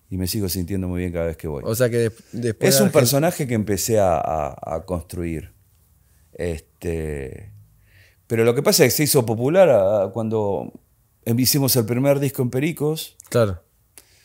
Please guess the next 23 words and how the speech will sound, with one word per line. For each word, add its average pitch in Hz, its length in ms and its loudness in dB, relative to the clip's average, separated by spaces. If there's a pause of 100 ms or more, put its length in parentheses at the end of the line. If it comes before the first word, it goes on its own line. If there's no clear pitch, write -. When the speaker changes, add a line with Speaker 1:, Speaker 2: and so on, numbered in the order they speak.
(420)
Speaker 1:
A 113 100 0
mí 156 140 0
ya 135 340 6
el, 117 160 2
el 110 200 0
grupete, 107 760 0
y 123 100 2
eso 156 160 0
me 120 100 0
lo 101 120 -2
puso 131 240 -4
un 107 60 0
amigo, 107 440 0
porque 87 180 -6
yo 131 120 -2
hablaba, 110 300 2
rompía 98 340 -2
las 92 100 -2
bolas 98 240 -4
con 87 140 -8
Brasil, 95 460 -6
entonces 90 360 -10 (840)
Speaker 2:
Claro. 107 360 2